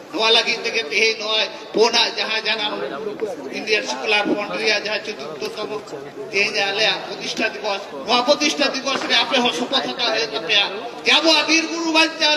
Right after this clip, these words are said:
লাগিতে তেহেন একমাত্র নোয়া ইন্ডিয়ান সেকুলার ফ্রন্ট রিয়া ঝান্ডা সাথ হয়ে যাব না।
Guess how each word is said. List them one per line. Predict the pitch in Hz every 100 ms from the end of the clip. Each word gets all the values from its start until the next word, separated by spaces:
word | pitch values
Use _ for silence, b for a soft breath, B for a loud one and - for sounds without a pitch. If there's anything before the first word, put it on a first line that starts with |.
| 302
লাগিতে | 302 302 285 269 - - - -
তেহেন | 240 294 302 294 302
একমাত্র | - 294 247 233 285 277 - - -
নোয়া | 247 254
ইন্ডিয়ান | 302 277 277 254
সেকুলার | 262 - 262 247
ফ্রন্ট | 254 254
রিয়া | 254 233
ঝান্ডা | 240 254 247 151
সাথ | 160 185
হয়ে | 226 -
যাব | 233
না। | 247